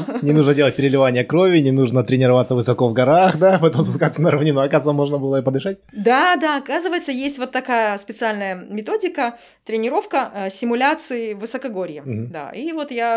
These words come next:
Speaker 2: этому, э, научилась в начале этого года с Патриком Макьюном, мой учитель. Он же написал книгу, э, то есть он, э,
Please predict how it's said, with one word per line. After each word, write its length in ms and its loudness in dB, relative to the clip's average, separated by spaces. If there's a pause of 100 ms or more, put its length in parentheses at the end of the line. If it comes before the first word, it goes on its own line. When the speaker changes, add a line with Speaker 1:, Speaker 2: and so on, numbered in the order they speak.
(120)
Speaker 2:
этому, 480 -8
э, 260 -10
научилась 420 -8
в 20 -10
начале 340 -8
этого 180 -8
года 340 -4 (320)
с 100 -20
Патриком 400 -4
Макьюном, 440 -10
мой 200 -16
учитель. 440 -16 (600)
Он 180 -4
же 120 -8
написал 480 -8
книгу, 440 -14
э, 180 -16
то 80 -10
есть 120 -8
он, 180 -2
э, 380 -10